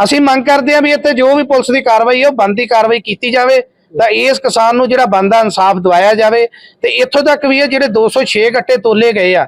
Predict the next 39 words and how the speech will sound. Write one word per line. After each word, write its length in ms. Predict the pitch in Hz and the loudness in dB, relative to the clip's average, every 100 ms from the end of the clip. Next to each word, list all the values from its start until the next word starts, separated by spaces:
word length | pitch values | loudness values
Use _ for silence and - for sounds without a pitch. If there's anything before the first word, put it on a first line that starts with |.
| - _ _ - | -6 _ _ -4
ਅਜੇ 140 | 233 269 | -2 0
ਤੱਕ 220 | 269 269 | 0 0
ਇਹ 160 | 277 | -2
ਕਿਸਾਨ 400 | 262 226 226 214 | 0 -2 0 0
ਦੇ 120 | 226 240 | 0 0
ਖਾਤੇ 340 | 208 196 233 | 0 0 -2
'ਚ 100 | 214 | 0
ਉਹ 80 | 240 | 0
ਪੈਸੇ 340 | 208 185 202 | 0 0 0
ਨਹੀਂ 120 | 226 | 0
ਆਏ। 260 | 208 214 240 - - - | 0 0 -2 -6 -12 -4
ਇਹ 160 | 269 | -2
ਜਿਹੜਾ 220 | 285 285 | 0 0
ਵਾਕਾ 420 | 247 190 - 254 233 | 2 0 0 0 2
ਹੋਇਆ 320 | 208 226 226 | 2 2 2
ਏ, 120 | 170 - _ - | 0 -6 _ -6
ਇਹ 80 | 254 | -4
ਅਠਾਰਾਂ 380 | - 208 247 | 0 0 2
ਉੱਨੀ 260 | 269 254 269 | 2 2 0
ਤਰੀਕ 320 | 285 269 247 | -2 -2 0
ਦੇ 80 | 269 | 0
ਲਗਭਗ 460 | 240 214 220 254 240 | 0 0 -2 0 0
ਇਹ 100 | 233 | 0
ਵਾਕਾ 340 | 190 - 220 | 0 0 0
ਹੋਇਆ 280 | 190 180 185 | 2 2 0
ਸੀ। 180 | 247 233 - - _ - 233 | 0 -2 -6 -20 _ -2 -2
ਅੱਜ 160 | 226 | 0
ਮੈਨੂੰ 220 | 285 277 269 | 0 2 2
ਲੱਗਦਾ 220 | 262 262 | 2 2
ਆਪਾਂ 200 | 254 262 | 2 0
ਉਨੱਤੀ 400 | 226 214 - 262 | 0 -2 -2 -2
ਤਰੀਕ 280 | 247 233 233 | 0 0 0
ਦੇ 100 | 226 | 0
ਵਿੱਚ 220 | 202 214 | 0 -2
ਆ 280 | 214 196 165 | 0 0 0
ਕੇ 160 | 185 | -2
ਖੜੇ 280 | - 175 214 | -2 0 0
ਹੋਏ 200 | 185 185 | 0 0
ਆ 120 | 233 | 0